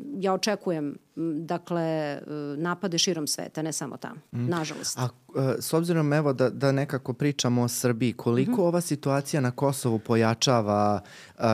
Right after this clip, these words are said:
Speaker 2: naš kolektivni ekstremizam i naše, e, jačanje kolektivnog identiteta? Jer ono što smo pričali i pre same epizode jeste da tendencija da se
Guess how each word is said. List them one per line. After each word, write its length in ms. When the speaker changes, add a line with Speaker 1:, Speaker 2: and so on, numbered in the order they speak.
Speaker 2:
naš 580
kolektivni 720
ekstremizam 680
i 60
naše, 460
e, 680
jačanje 640
kolektivnog 640
identiteta? 640
Jer 200
ono 180
što 140
smo 140
pričali 420
i 40
pre 360
same 380
epizode 640
jeste 440
da 260
tendencija 720
da 180
se 380